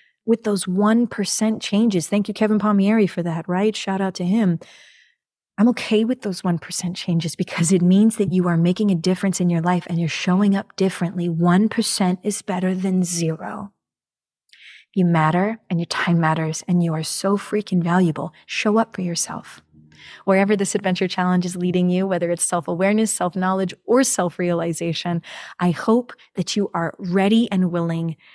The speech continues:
to explore this question of how can you survive the holidays and, dare we say it, thrive? I don't know. Can it happen? Can we make it happen? Yeah. Get your before, during,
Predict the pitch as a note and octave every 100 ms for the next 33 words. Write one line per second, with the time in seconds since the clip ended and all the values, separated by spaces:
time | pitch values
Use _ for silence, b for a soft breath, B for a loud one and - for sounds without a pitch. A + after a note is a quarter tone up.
0 | b - - G#3 F3+ E3+ - - A3+ G#3+
1 | A3+ A#3+ F3 E3+ - - F#3 F#3+ - F#3
2 | D#3+ - E3+ D#3+ - G3+ A#3+ D#4 C4+ A3+
3 | G#3+ - G3+ F#3 F#3 F#3 E3+ G3 G3 F3
4 | E3+ - G#3 G3 A3+ B3+ E4 A3+ F#3 -
5 | - C4 B3+ E3 - - E3+ D#3 D#3 G3+
6 | C#4+ - G#3 A3 B3 F#3+ F#3 E3+ E3 F3+
7 | C4+ C#4 F#3+ F3+ F3+ F#3 F#3+ F3+ G3+ C4
8 | D#4 F3+ F3 C4 - _ B B B _
9 | F3+ F#3 G3+ A3 A#3+ A3 - - F3+ F#3+
10 | A#3 b b - F#3 F3+ F#3